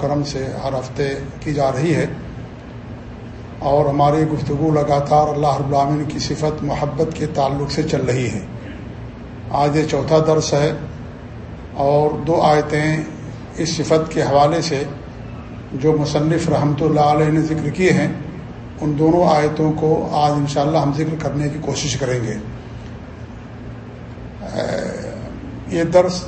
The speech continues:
تفصیلی اس لیے ہو جاتا ہے کیونکہ جو آیت مصنف بیان کرتے ہیں، اس آیت کی تفسیر بھی میں آپ لوگوں کے سامنے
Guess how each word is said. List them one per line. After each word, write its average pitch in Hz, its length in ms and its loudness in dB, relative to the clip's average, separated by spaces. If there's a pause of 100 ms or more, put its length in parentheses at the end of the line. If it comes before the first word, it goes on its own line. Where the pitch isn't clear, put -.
تفصیلی 180 500 2
اس - 100 2
لیے 180 180 6
ہو 151 120 6
جاتا 151 420 6
ہے 123 120 0 (720)
کیونکہ 156 460 2
جو 175 200 4
آیت 165 580 2
مصنف 160 380 2
بیان 160 360 4
کرتے 156 300 2
ہیں، 131 180 0 (1000)
اس 165 220 -4
آیت 175 360 4
کی 185 120 0
تفسیر 180 520 2
بھی 160 360 4 (220)
میں 170 160 4
آپ 156 180 6
لوگوں 156 300 2
کے 160 160 -2
سامنے 151 420 2